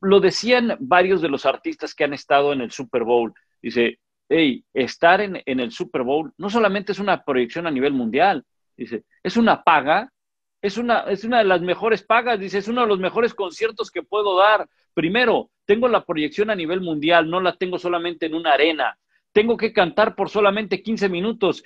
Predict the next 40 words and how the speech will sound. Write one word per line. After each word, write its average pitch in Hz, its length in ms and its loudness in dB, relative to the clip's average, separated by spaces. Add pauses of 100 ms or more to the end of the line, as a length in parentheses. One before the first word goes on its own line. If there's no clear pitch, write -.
(120)
y 185 100 0
voy 254 240 4
a 240 60 4
ganar 196 380 2
lo 208 160 2
mismo 226 480 0
o 180 40 2
más 240 440 0 (180)
que 190 140 2
si 190 160 -10
doy 233 240 0
cinco 240 420 -8
exhibiciones 202 680 -4
o 175 60 -2
seis, 208 300 -2
eh, 190 100 -6
exhibiciones 175 800 -2
en 170 120 -2
un, 202 200 -6
en 160 140 -2
un 196 100 -4
estadio 190 300 2
completamente 160 720 -2
lleno". 139 260 -2
Entonces, 190 520 -2 (280)
es 170 160 4
como 202 260 2
que 165 100 0
la 143 100 6
maquinaria 151 480 2
perfecta, 160 640 0 (240)
el 143 140 0
Super 151 340 -2
Bowl, 156 320 0 (200)
porque 147 540 2
involucra 151 560 -2
cadenas 170 460 0
de 185 80 -4
televisión, 151 680 -4
involucra 139 720 2